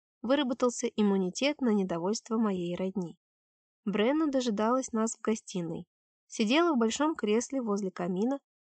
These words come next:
удивительно трогательная и беззащитная в моем желтом платье, которое на ней казалось слишком уж длинным. Девушка читала баллады о любви, подаренные мне Рионой,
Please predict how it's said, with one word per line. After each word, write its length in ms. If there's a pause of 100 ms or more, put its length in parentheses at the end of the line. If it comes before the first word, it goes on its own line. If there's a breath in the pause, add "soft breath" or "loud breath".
удивительно 580
трогательная 800
и 100
беззащитная 800
в 60
моем 340
желтом 400
платье, 480 (340)
которое 440
на 140
ней 200
казалось 460
слишком 480
уж 80
длинным. 500 (520)
Девушка 400
читала 380
баллады 480
о 40
любви, 480 (360)
подаренные 500
мне 240
Рионой, 500